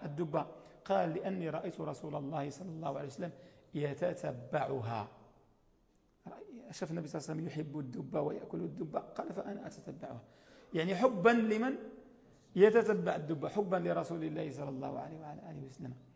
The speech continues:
هذه الأسرة أسرة أنس، أسرة عظيمة جدا، أسرة جليلة. أنس بن مالك، والبراء بن مالك،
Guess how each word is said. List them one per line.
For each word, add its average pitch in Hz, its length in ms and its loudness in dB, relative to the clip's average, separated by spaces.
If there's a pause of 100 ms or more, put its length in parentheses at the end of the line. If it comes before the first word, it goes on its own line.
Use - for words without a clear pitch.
(180)
هذه 160 260 0
الأسرة 170 480 -6
أسرة 139 440 -6 (640)
أنس، 147 380 -4 (440)
أسرة - 220 -6
عظيمة 135 380 -4 (100)
جدا، 135 320 -8
أسرة 147 220 -10
جليلة. 135 460 -2 (560)
أنس 135 260 -4
بن 135 180 -4
مالك، 131 500 -2 (480)
والبراء 139 480 -4
بن 131 160 -2
مالك، 131 400 0